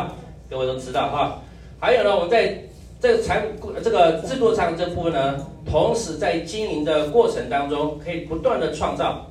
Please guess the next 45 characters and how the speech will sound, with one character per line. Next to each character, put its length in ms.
高 340
收 300
入。 260
刚 120
刚 140
有 100
听 200
到 340
我 120
们 120
的 240
带 200
领 280
营-， 260
那 160
个 140
创 200
办 160
人 100
要 140
创 200
造 180
什 80
么 80
呀？ 180
就 100
是 140
百 300
位 220
的 240
千 280
万 180
收 260
入 260
跟 260
千 300
位 200
的 240
百 180
万 180
收 220
入 140
的 60
部 120
分。 240